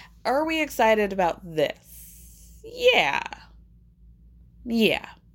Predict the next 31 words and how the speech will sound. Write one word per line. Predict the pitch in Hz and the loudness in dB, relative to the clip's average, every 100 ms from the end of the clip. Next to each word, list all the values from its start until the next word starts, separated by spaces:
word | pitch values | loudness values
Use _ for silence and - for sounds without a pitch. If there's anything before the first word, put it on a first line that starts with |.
| _ _ _ - - - _ - - - - - - | _ _ _ -20 -20 -20 _ -20 -20 -20 -20 -20 -6
I | 494 605 | 0 4
would | 605 440 | 4 4
like | 370 | 0
to | 285 | -4
see | 277 262 | -2 -4
Portia | - 220 220 220 | -4 -4 -2 -4
back. | 202 196 196 196 - | -2 -2 -2 -4 -6
I | 554 539 | -6 -4
don't | 214 | -4
know. | 208 | -4
<sighs> | - 262 - - 403 440 - - - - - | -6 -10 -12 -14 -12 -12 -12 -16 -18 -16 -4
It's | - 480 | 0 0
hard | 466 494 | 0 0
to | 330 | 0
say | - 254 240 | 2 2 2
because | 233 262 247 | 0 -2 -2
I | 330 415 | -2 -2
really | 330 311 294 | -2 -2 -4
watched | 233 214 214 - - | -4 -2 -2 -6 -10
most | 175 175 208 - | -4 -2 -2 -4
of | |
the | 208 202 | -2 0
episodes | 214 214 214 202 196 | 0 -2 -2 -2 -2
of | 175 | -4
her, | 180 180 175 | 0 0 0
Portia's | - 165 175 180 170 175 - - | -2 -4 -2 -2 -2 -4 -12 -8
Family | 180 175 170 175 175 175 - - - - - _ - - - - - | -4 -4 -4 -6 -6 -8 -10 -20 -20 -20 -20 _ -20 -20 -20 -18 -2
Matters | 196 185 190 190 190 | 2 4 4 2 0
or | - 196 | -4 0
whatever, | 202 202 202 202 202 - | 2 2 2 0 0 0
and | 190 180 170 175 170 | 0 0 0 -2 -4